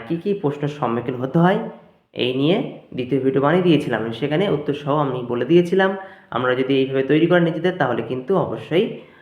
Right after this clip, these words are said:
আহ, পরীক্ষায় এক চান্সে উতরে যাবেন, ইন্টারভিউ নিয়ে কোনো আমাদের চিন্তা থাকবে না।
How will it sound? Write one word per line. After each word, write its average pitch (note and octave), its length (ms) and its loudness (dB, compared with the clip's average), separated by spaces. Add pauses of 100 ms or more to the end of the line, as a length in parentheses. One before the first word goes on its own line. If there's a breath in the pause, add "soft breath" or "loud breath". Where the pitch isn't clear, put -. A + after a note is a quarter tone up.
(100)
আহ, A2+ 240 -2
পরীক্ষায় D3+ 400 -2 (120)
এক G#2+ 80 2 (120)
চান্সে A#2 360 -4 (360 loud breath)
উতরে E3 280 4
যাবেন, A2+ 320 2
ইন্টারভিউ C#3+ 440 -2
নিয়ে E3+ 200 0
কোনো C#3+ 260 -4
আমাদের A#2+ 340 -4
চিন্তা B2+ 260 -6
থাকবে B2+ 360 0
না। A2 100 -10